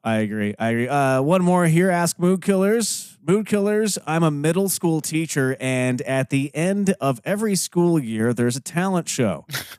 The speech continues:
Speaker 1: What is a talent that I can perform that I can learn between now and June that would impress a bunch of twelve-year-olds?
Speaker 2: Wow. Well, ob-, obviously the, the
Speaker 1: <laughs>
Speaker 2: harpsichord is an option.
Speaker 1: Uh, I don't know. You could learn how to mold denture implants.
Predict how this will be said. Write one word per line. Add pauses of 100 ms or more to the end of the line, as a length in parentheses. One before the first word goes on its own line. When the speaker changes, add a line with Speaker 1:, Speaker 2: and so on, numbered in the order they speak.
Speaker 1:
What
is
a
talent
that
I
can
perform (380)
that
I
can
learn
between
now
and
June (200)
that
would
impress
a
bunch
of
twelve-year-olds? (180)
Speaker 2:
Wow. (180)
Well,
ob-, (120)
obviously
the,
the
Speaker 1:
<laughs>
Speaker 2:
harpsichord
is
an
option.
Speaker 1:
Uh,
I
don't
know.
You
could
learn
how
to
mold
denture
implants.